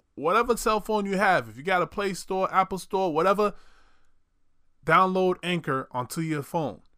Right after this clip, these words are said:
That is the best way to stay updated when it comes to our podcast. I cannot stress that enough,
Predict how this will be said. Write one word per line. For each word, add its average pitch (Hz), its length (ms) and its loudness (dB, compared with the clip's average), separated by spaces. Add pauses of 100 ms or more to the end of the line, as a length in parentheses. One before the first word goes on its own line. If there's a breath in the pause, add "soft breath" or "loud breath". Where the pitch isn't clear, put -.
(920)
That 160 180 2
is 143 160 -6
the 123 80 -6
best 151 380 -4
way 165 200 -4
to 135 120 -6
stay 156 320 -4
updated 131 540 -4
when 120 140 -6
it 120 100 -8
comes 131 260 -6
to 135 100 -4
our 110 180 0
podcast. 123 720 -4
I 120 120 -6
cannot 139 400 -6
stress 139 320 -2
that 123 200 0
enough, 110 480 -8